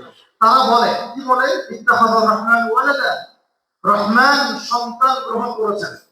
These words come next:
নাউযুবিল্লাহ।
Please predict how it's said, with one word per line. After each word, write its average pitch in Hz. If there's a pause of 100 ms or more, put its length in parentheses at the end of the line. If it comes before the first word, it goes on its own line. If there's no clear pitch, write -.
(1700)
নাউযুবিল্লাহ। 151